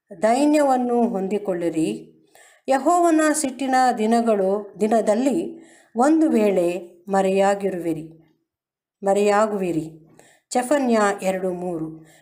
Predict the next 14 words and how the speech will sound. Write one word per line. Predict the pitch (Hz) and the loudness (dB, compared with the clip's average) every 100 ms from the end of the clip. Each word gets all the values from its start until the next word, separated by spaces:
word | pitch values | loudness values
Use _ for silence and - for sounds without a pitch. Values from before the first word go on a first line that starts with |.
| - | -4
ಇಷ್ಟೇ | 233 233 - 220 | -2 -2 0 0
ಅಲ್ಲದೆ, | - 185 220 262 180 - - _ _ | 0 0 0 0 -2 -6 -18 _ _
ಯಾರು | 240 262 330 370 | 0 2 2 2
ಹೀಗೆ | 349 294 269 262 269 | 2 2 0 0 0
ನೀತಿ | 247 - 220 285 294 285 277 | 0 0 2 2 0 -4 -4
ಮುಂತಾದವುಗಳನ್ನು | 220 220 226 226 247 247 247 233 220 208 202 | -4 -2 -2 0 0 0 -2 0 0 0 -2
ಹುಡುಕುವರೋ, | 180 180 190 202 240 226 - - - _ _ _ | -4 -6 -4 0 2 0 -2 -12 -20 _ _ _
ಅವರು | 247 311 349 285 262 247 - | 0 2 2 0 -2 -4 -6
ನಮ್ಮ | 208 214 214 208 | -2 0 0 0
ಅರಸನನ್ನು | 208 247 240 254 240 240 240 269 285 - - - | 0 0 0 0 0 0 0 -2 -6 -14 -20 -4
ಮತ್ತು | 233 240 240 214 | -2 0 -2 0
ಆತನ | 208 262 269 220 202 | 2 2 0 -2 0
ರಾಜ್ಯವನ್ನು | 208 247 240 262 220 208 190 | 2 0 0 -2 0 -2 0
ಆಹ್ವಾನಿಸಲು | 196 220 240 262 277 269 196 170 160 - | 0 0 0 0 0 -2 -2 -2 -6 -10